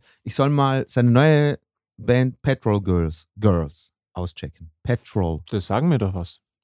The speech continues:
Speaker 1: Genau. Und ich schwör's dir, am nächsten Tag macht Anthony Fantano bei Needle Drop macht eine Review über, über das neue Petrol Girl Album und hat denen einfach ein neun von zehn gegeben.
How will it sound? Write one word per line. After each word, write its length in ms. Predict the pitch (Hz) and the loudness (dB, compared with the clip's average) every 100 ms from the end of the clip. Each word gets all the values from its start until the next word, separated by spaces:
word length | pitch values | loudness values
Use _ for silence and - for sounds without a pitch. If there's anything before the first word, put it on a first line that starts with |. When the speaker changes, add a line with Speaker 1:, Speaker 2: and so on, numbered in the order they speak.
| - | 0
Speaker 1:
Genau. 280 | 135 110 80 _ _ _ _ _ - | 2 2 -2 _ _ _ _ _ 0
Und 340 | 151 147 131 _ _ _ _ | 4 4 0 _ _ _ _
ich 200 | 123 120 | -6 -6
schwör's 520 | - - 110 147 190 - | -6 -10 0 2 2 -4
dir, 260 | 180 180 _ _ _ | -8 -8 _ _ _
am 200 | 143 190 | -2 0
nächsten 300 | 180 175 156 | 0 -4 -12
Tag 360 | 131 127 175 - _ _ _ _ _ _ _ _ _ _ _ _ _ _ _ _ _ _ _ _ _ _ - | -8 -8 -8 -14 _ _ _ _ _ _ _ _ _ _ _ _ _ _ _ _ _ _ _ _ _ _ -4
macht 220 | 131 131 - _ _ - | -2 -2 -6 _ _ 0
Anthony 320 | 156 160 147 | 2 2 0
Fantano 460 | 135 123 131 135 123 | 0 2 4 4 4
bei 100 | 120 | 2
Needle 220 | 131 131 | 2 2
Drop 220 | 117 120 | 0 0
macht 220 | 107 107 104 | 0 -4 0
eine 80 | |
Review 420 | 120 131 123 156 160 _ _ _ _ | 0 0 -2 -4 -8 _ _ _ _
über, 200 | 120 117 - - | 0 0 -2 -2
über 140 | 113 113 | 0 0
das 100 | 107 | 0
neue 200 | 123 117 | 2 2
Petrol 320 | 139 - 123 | -2 -2 -2
Girl 180 | 110 107 | 0 -2
Album 420 | 92 104 127 151 _ _ _ - | -2 -2 -2 -6 _ _ _ -4
und 100 | 156 | -2
hat 160 | 170 | -2
denen 120 | 175 | -4
einfach 260 | 165 170 156 | -6 -6 -6
ein 120 | 151 | -4
neun 220 | 147 170 | -2 -2
von 160 | 175 156 | -4 -8
zehn 220 | - 160 | -6 -6
gegeben. 400 | 120 85 78 90 | -6 -6 -10 -14